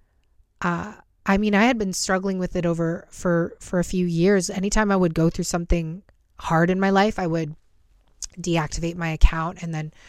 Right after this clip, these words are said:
reactivate it and be back on there. And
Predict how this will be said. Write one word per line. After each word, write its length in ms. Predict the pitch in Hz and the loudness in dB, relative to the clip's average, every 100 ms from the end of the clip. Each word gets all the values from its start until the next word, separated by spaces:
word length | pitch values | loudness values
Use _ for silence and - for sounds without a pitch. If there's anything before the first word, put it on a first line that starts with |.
| - - - | -20 -20 -12
reactivate 600 | - 269 226 - 208 202 | -2 2 4 2 -2 -2
it 80 | 208 | -2
and 120 | 185 | -2
be 80 | 185 | 0
back 280 | 170 170 180 | 2 0 -2
on 180 | 170 | -4
there. 340 | 170 170 165 180 | -2 -2 -4 -4
And 400 | 165 156 156 165 | -6 -6 -8 -12